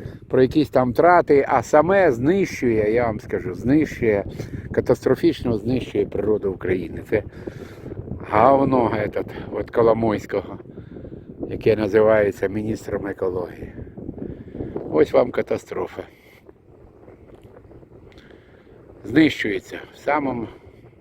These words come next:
в самому справжньому, ой, виді, вигляді знищується. Дивіться, бачите, скільки втрачено. Оце на сто кілометрів отаке почали. Ну, тут, я не знаю,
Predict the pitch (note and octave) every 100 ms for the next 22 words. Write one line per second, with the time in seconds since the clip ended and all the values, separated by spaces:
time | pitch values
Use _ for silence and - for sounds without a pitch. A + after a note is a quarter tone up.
0 | - - C3 C3 A2 - - A2+ G#2 G2
1 | F#2 F2 - - - - - - - -
2 | - - - - - - - - - -
3 | - - - - - - B2 A#2 A#2 E3
4 | C#3 C3 B2+ D3 B2 A2 A2 G#2 A#2 -
5 | - A2 F#2+ - G2+ - - - - -
6 | - A#2 A2+ - - - B2+ - - -
7 | - - - - - - - - - -
8 | C#3 C#3+ B2 A#2 A2 G2 - - - -
9 | - E3 - C3 C#3 A2+ - G2 F#2 F#2
10 | E2+ - E2+ - - - F#2+ A#2+ C3+ -
11 | G#2 G#2+ G#2+ F#2 E2+ F2 E2